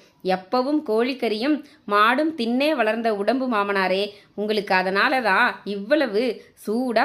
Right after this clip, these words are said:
பேசுறீங்க. வீணாக கோபப்பட்டு ஏன் பிளட் பிரஷரை ஏத்திக்கிறீங்க? பாத்தீங்களா, வெறும் தயிர் சோறு தின்று வளர்ந்தாலே உடம்புல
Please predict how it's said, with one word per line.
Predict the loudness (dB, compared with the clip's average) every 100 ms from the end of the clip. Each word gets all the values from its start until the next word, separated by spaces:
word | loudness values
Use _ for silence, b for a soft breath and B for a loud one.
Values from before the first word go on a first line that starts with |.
| 2
பேசுறீங்க. | -2 -2 -4 0 2 2 -2 B B -6
வீணாக | -4 0 0 0 -2
கோபப்பட்டு | -2 -4 -4 -2 0 -2 -4 -4 0
ஏன் | 0 0
பிளட் | 0 0
பிரஷரை | 0 0 0 -2 -2
ஏத்திக்கிறீங்க? | -4 -4 -4 -2 0 0 0 B B -2
பாத்தீங்களா, | 0 0 -2 0 2 2 0 B _ -2
வெறும் | 0 0 0
தயிர் | 0 0 -2
சோறு | 0 0 -2
தின்று | -4 -2 0
வளர்ந்தாலே | 0 0 0 2 0 -2 B B -4
உடம்புல | -2 0 0